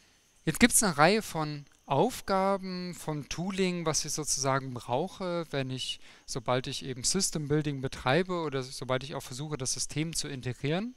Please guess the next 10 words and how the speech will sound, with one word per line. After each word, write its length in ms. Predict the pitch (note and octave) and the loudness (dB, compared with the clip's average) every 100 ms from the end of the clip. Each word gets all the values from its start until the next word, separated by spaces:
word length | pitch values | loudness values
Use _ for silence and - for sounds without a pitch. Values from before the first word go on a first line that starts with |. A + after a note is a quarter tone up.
| - | -6
Ja, 100 | F3+ | -4
also 160 | F3 B2+ | -2 -2
wir 80 | A#2+ | -4
haben 220 | B2+ B2+ - - - | -6 -10 -16 -20 -10
vielleicht 300 | A#2+ C#3 - | 0 0 2
verschiedene 380 | C3+ F3 E3+ | -2 -2 -2
Komponenten, 520 | - E3 E3 F#3+ G#3 F3+ | 0 0 2 0 0 -4
die 140 | F3+ | -2
wir 80 | E3+ | -2
entwickeln 640 | D3+ D#3+ D#3 D3+ D3 D3 | -4 -6 -4 -2 -2 -6